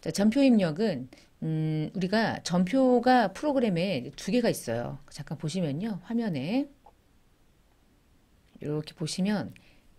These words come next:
전표는 일반 전표라고 하나 있고요. 그다음에 메인 매출 전표,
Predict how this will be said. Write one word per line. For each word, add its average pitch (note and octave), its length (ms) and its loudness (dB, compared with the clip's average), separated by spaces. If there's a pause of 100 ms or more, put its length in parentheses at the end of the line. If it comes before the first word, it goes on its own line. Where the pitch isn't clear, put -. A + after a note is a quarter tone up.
(180)
전표는 F#3 920 2
일반 C4+ 360 6
전표라고 D3+ 1200 -2
하나 F3+ 200 0
있고요. G#3 360 0
그다음에 D3 320 -2
메인 F3 380 4
매출 C4+ 540 -2
전표, C#3+ 580 -4